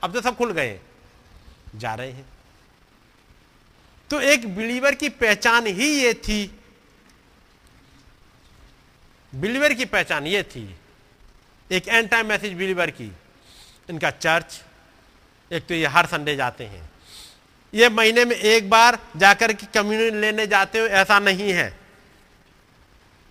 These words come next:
ये हर संडे चर्च जाते हैं, नंबर एक। इनकी चर्च की टाइमिंग बहुत बड़ी है,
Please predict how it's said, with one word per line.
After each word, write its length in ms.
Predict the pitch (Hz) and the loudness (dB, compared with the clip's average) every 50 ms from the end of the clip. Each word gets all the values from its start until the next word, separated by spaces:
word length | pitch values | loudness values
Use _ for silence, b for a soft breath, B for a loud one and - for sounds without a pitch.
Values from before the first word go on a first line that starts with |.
| _ _ b b b b b b b | _ _ b b b b b b b
ये 180 | 175 202 208 196 | 0 2 2 2
हर 240 | 156 170 214 226 202 | 6 6 6 6 6
संडे 260 | - 208 202 196 185 | 2 -4 -4 -4 -4
चर्च 220 | - 196 175 156 | -2 -2 -4 -4
जाते 320 | 151 156 143 120 - - 107 | -2 -4 -4 -4 -6 -10 -16
हैं, 240 | 92 92 92 107 | -16 -16 -14 -8
नंबर 300 | 131 143 143 139 131 110 | -8 -8 -6 -6 -8 -10
एक। 120 | 101 92 82 - _ _ _ _ _ _ _ _ _ _ _ _ _ _ _ _ _ _ - 247 | -10 -14 -18 -20 _ _ _ _ _ _ _ _ _ _ _ _ _ _ _ _ _ _ -6 -4
इनकी 200 | 262 262 277 285 | -4 -2 -2 -2
चर्च 240 | - 247 196 156 | 2 2 0 0
की 120 | - 208 202 | 0 -4 -2
टाइमिंग 320 | - 180 180 190 202 202 | 0 0 0 0 -2 -2
बहुत 160 | 185 180 196 | -2 -2 -2
बड़ी 240 | 185 185 190 196 190 | -2 -2 -6 -6 -6
है, 200 | 190 175 - - | -12 -16 -18 -20